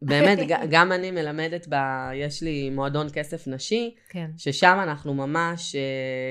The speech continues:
Speaker 1: יש, אה, תוכנית, אה, שאנחנו עובדות על הקטע של המיינדסט, גם,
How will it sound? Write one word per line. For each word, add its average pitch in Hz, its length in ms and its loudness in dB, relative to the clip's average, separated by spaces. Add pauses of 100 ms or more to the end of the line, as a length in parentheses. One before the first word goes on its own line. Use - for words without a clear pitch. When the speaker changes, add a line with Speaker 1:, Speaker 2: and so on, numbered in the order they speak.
(120)
Speaker 1:
יש, 147 160 -4
אה, 147 220 0
תוכנית, 180 540 -4 (480)
אה, 135 220 0
שאנחנו 135 480 -2 (460)
עובדות 135 320 0
על 196 60 0
הקטע 156 280 -8
של 151 160 -6
המיינדסט, 135 420 -6 (160)
גם, 160 260 0